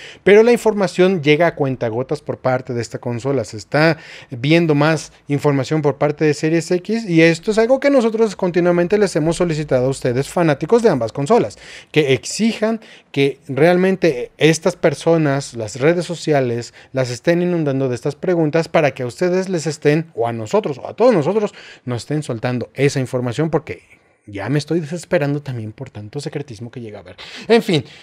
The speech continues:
yo no sé ustedes, eh, si hay algún pecerdo, que yo sé que hay muchos que se enojan, que le estoy dando mucha prioridad a las consolas, pero es que no entienden mucho de la gente de P C que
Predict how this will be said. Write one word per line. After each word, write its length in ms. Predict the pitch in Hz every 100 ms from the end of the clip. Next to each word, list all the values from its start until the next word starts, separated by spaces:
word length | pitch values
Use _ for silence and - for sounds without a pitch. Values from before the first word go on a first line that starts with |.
| -
yo 140 | 151
no 140 | 320 370
sé 180 | 269 277
ustedes, 560 | - 285 190 214 -
eh, 220 | 160 156 147
si 160 | -
hay 120 | 160
algún 260 | 190 180 202
pecerdo, 440 | 214 202 170 180
que 100 | 180
yo 60 | 156
sé 120 | 160
que 80 | 165
hay 40 |
muchos 220 | 156 160 -
que 80 |
se 80 | 143
enojan, 320 | 135 143 156
que 140 | 139 120
le 80 | 117
estoy 180 | -
dando 160 | 143 143
mucha 220 | 139 147
prioridad 260 | 139 120 123
a 20 |
las 140 | 131
consolas, 380 | - 120 127 131
pero 160 | - 120
es 40 |
que 120 | -
no 160 | 131 135
entienden 420 | 151 147 139 135
mucho 260 | 131 127 143
de 100 | 123
la 100 | 117
gente 240 | 131 123
de 100 | 127
P 160 | 120 123
C 220 | - 131
que 200 | - 113